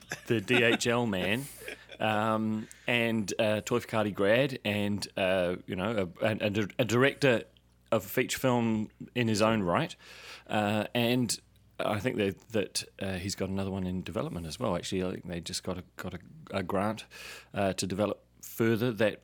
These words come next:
Speaker 2: that their second feature together. So that's, um, so yeah, Curtis, um, Luke Hawker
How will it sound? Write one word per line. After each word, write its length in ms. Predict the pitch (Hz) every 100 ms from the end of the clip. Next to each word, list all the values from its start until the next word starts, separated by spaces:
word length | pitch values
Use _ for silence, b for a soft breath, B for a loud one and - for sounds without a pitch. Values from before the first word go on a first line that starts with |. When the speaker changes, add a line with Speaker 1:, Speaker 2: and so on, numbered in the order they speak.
| -
Speaker 2:
that 220 | 107 92
their 100 | 101
second 300 | - 117 107
feature 340 | 98 104 - 101 -
together. 300 | 101 107 113
So 240 | - 147 143
that's, 400 | 165 160 - -
um, 360 | 156 151 151 - - 143
so 140 | 151
yeah, 220 | 156 160
Curtis, 420 | - 165 160 170 - B B B
um, 380 | 123 127 131 127
Luke 300 | - 147 160
Hawker 460 | - 147 135 151 151